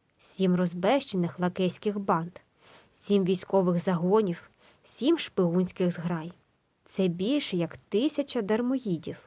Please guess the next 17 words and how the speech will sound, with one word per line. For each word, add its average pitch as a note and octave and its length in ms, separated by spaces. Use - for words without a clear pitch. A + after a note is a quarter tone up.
А F3+ 80
якщо F#3 460
здійснити F3 580
мій G#3+ 340
задум, F#3+ 440
то G3 120
на F#3+ 160
шиї G#3+ 360
в E3+ 60
народу B3 640
буде F#3+ 300
лише A#3 440
півтори A3+ 460
сотні G3+ 400
нароб, F3 360
а F3 200
решта B3+ 540